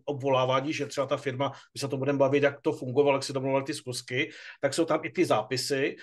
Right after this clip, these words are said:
můžou posílat S M S ky z toho systému, nejenom, nejenom, jo, za tři dny už se na vás těšíme, jo, pošle e-mail s tím, že tam mají připravenou ten šampus. Popřípadě ještě bych do toho procesu toho, eh,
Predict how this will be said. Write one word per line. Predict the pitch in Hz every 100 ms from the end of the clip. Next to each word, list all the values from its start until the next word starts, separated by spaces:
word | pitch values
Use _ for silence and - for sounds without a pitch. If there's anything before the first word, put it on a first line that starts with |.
| -
můžou | 147 147 165
posílat | 160 156 165 143
S | 151 -
M | 156
S | 135 127
ky | - 135 127 123
z | 120
toho | 135 131
systému, | 127 120 - 127 123 123
nejenom, | 127 131 143 139 135 147 127 131
nejenom, | 135 131 131 127
jo, | 135 143
za | 147
tři | - 156
dny | 143 143 143
už | 139
se | -
na | 139
vás | 139 139
těšíme, | - 127 151 143 139 139 - - -
jo, | - 131 143
pošle | 147 147 156 156
e-mail | 135 143 135
s | -
tím, | 139
že | 135
tam | 131 127
mají | 135
připravenou | 127 135 135 131 131 131 127
ten | 143 143
šampus. | 131 131 131 143 143 - - - - -
Popřípadě | 156 156 - 180 151 147
ještě | 160 156 170
bych | 156
do | 160
toho | 170 170
procesu | 147 135 190 -
toho, | 165 156 147 156 147 143 -
eh, | 139